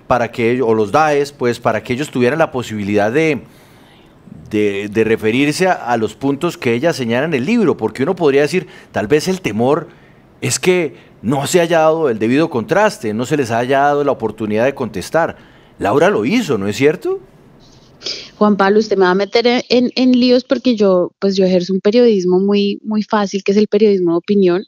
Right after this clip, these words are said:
Speaker 2: <laughs> El periodismo difícil es el informativo, el que ejercen ustedes. Eh, pero sí, claro, eh, la verificación de, de, de esos estándares es lo que nosotros nos ocupamos en el veinte,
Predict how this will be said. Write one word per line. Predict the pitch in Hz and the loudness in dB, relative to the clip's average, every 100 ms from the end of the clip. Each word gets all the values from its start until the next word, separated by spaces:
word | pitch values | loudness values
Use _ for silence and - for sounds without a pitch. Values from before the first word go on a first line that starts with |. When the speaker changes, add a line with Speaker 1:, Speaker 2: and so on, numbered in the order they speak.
| - | -2
Speaker 2:
<laughs> | 220 - 226 196 - - - | -2 -4 -6 -8 -14 -8 2
El | 220 | 2
periodismo | 196 196 185 185 | 4 4 4 4
difícil | 180 240 226 208 196 196 | 4 4 2 2 2 2
es | 202 | 2
el | 220 226 | 2 2
informativo, | 214 226 220 196 180 | 2 0 0 0 0
el | 175 | 2
que | 202 | 2
ejercen | 202 175 170 | 0 0 2
ustedes. | 196 - 180 165 165 - _ _ - - | 0 2 2 4 2 -4 _ _ -20 -6
Eh, | - 202 190 190 | 2 4 4 4
pero | - 202 | 2 2
sí, | 190 277 | 2 0
claro, | 247 233 208 175 - - | 2 2 4 0 -2 -4
eh, | - - _ _ 220 - | -2 -2 _ _ 0 4
la | 220 208 | 4 4
verificación | 202 202 214 196 202 190 202 185 | 4 2 0 0 0 2 0 2
de, | 185 196 233 | 2 2 0
de, | 214 254 254 - | 2 2 2 0
de | 208 220 214 | 2 4 4
esos | 202 202 | 2 2
estándares | 240 - 202 190 180 196 202 | 0 0 0 0 -2 -4 -6
es | 185 | -4
lo | |
que | 175 | -2
nosotros | 202 202 190 170 | -2 -4 -6 -4
nos | 180 190 190 | -2 -2 -2
ocupamos | - 190 175 165 | -8 -6 -6 -4
en | 170 | -2
el | 196 202 | 0 2
veinte, | 175 165 - - | 4 4 2 -4